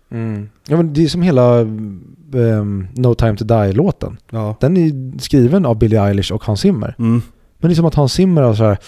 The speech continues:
Speaker 1: "Fuck, jag måste avsätta en söndag eftermiddag med den här jävla snorungen för att
Speaker 2: Mm.
Speaker 1: skriva det." Ehm, eh, vi slår ihop, ehm,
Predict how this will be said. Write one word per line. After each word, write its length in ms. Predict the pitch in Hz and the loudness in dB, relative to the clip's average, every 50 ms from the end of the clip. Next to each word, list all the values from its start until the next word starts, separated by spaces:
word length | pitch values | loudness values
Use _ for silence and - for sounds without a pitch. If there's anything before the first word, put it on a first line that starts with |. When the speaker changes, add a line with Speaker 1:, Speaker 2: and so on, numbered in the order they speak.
| - - - - - - - _ | -20 -20 -20 -20 -20 -20 -20 _
Speaker 1:
"Fuck, 340 | - - - - 110 104 - - | -20 -12 -6 -4 -4 -4 -4 -2
jag 120 | - 107 | -2 -2
måste 180 | 104 95 - 113 | -2 -2 -2 0
avsätta 380 | 107 104 98 - 104 - - | 0 0 0 -2 -4 -2 -2
en 60 | 107 98 | -4 -4
söndag 380 | - - - 107 104 104 107 | -2 -2 -4 -2 -2 0 -2
eftermiddag 560 | 101 - - 104 104 110 107 101 98 104 98 | -2 -2 -4 -4 -2 -2 -2 -2 -2 -2 -2
med 120 | 95 101 101 | 0 0 0
den 40 | 92 | 0
här 80 | 104 | 0
jävla 120 | 101 95 92 | 0 -2 -4
snorungen 640 | - - - 117 113 107 107 110 110 107 104 101 | -4 -4 -2 -2 0 2 2 2 2 2 0 -2
för 80 | 95 101 | -2 -2
att 60 | 95 | -4
Speaker 2:
Mm. 80 | 98 95 | -4 -4
Speaker 1:
skriva 260 | 87 101 101 101 101 | -4 -4 -2 0 0
det." 120 | 98 95 98 - - - - - - - - - | 0 0 0 -4 -8 -20 -20 -20 -20 -20 -10 -4
Ehm, 600 | - 110 107 104 101 101 98 98 98 92 95 95 - - - - _ _ _ _ _ - - - _ - | -2 0 2 2 2 2 0 0 -2 -4 -8 -10 -14 -20 -20 -20 _ _ _ _ _ -20 -20 -20 _ -4
eh, 240 | 123 113 104 104 101 | -2 0 0 0 0
vi 340 | 98 98 104 110 117 127 127 | -2 -4 -6 -2 0 2 2
slår 320 | 113 - - 135 123 123 | 2 2 0 2 2 4
ihop, 580 | 123 123 120 147 208 214 - - - - - - | 4 4 4 4 2 2 0 -4 -14 -12 -8 -4
ehm, 560 | 156 147 143 143 139 139 135 135 131 127 120 | -2 0 2 2 4 4 4 4 2 0 -2